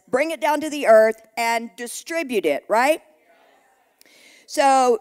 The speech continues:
uh, you just deliver bread. That's all you do. Okay, simple. It's the simple gospel. Anybody can do it.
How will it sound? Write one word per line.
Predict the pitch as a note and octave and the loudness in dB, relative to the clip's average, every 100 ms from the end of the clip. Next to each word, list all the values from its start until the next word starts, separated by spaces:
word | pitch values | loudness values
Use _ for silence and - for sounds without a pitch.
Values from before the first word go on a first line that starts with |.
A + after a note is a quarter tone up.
| - | -2
uh, | A#3+ A#3 - | 0 0 -2
you | B3+ F4 | -6 -8
just | - G4+ - - | -6 -8 -8 -12
deliver | - C#4 C#4+ C#4 C4+ | -10 -6 -4 -4 -6
bread. | F#3 G3+ C#3 - _ _ _ - | -6 -6 -6 -10 _ _ _ -10
That's | F#3 F3+ | -10 -6
all | E3 | -8
you | E3 E3+ | -8 -10
do. | - - _ _ _ _ _ _ _ | -12 -18 _ _ _ _ _ _ _
Okay, | F3 G3 F3 | -20 -20 -18
simple. | F#3 G#3 E3+ A2+ - _ _ _ - | -14 -14 -14 -16 -20 _ _ _ -16
It's | G#3 - | -16 -16
the | - | -16
simple | A3 - C4+ B3+ C4+ A#3 - | -10 -4 -4 -2 -4 -4 0
gospel. | G#3 G3 - G#3 F#3+ A3+ | 0 0 -4 -4 -4 -6
Anybody | G#3+ A3 G#3 G3 | -6 -4 -4 -6
can | F#3+ G3 | -10 -12
do | F3+ D3+ | -6 -4
it. | B2+ - | -6 -12